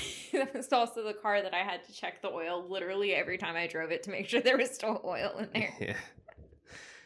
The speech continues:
Speaker 2: Hmm. Anyway.
Speaker 1: <laughs> I, I digress.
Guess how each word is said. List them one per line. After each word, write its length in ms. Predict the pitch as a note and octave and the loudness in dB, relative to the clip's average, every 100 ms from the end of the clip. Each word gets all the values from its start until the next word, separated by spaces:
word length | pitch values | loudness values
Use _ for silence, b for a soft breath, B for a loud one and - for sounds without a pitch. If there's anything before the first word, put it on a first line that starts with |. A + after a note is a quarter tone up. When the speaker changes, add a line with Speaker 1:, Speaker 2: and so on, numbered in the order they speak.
| B B B B B B | B B B B B B
Speaker 2:
Hmm. 200 | A#2+ G#2+ G2+ - _ _ - - - b b b _ _ _ _ _ | 0 2 0 -6 _ _ -16 -14 -14 b b b _ _ _ _ _
Anyway. 520 | - D#3+ B2+ G#2 G2 F#2+ | 8 10 10 10 10 12
Speaker 1:
<laughs> 1800 | - - - A#4 - E4+ - F#4 F#4+ - A#4+ C5+ A4+ A#4 - _ _ E4 - F#4 - - A4+ C#5 C#5+ - | 10 10 10 10 8 2 2 0 0 -4 -2 0 0 -2 -8 _ _ -2 2 2 2 0 -2 -4 -6 0
I, 680 | - C#4+ D4 D4 D4 D4 D4 - B B E4 - | 6 6 6 4 4 4 2 0 B B -20 0
I 120 | A#3 | 2
digress. 580 | B3 A#3+ E3+ D#3+ - - | 4 4 4 2 0 -12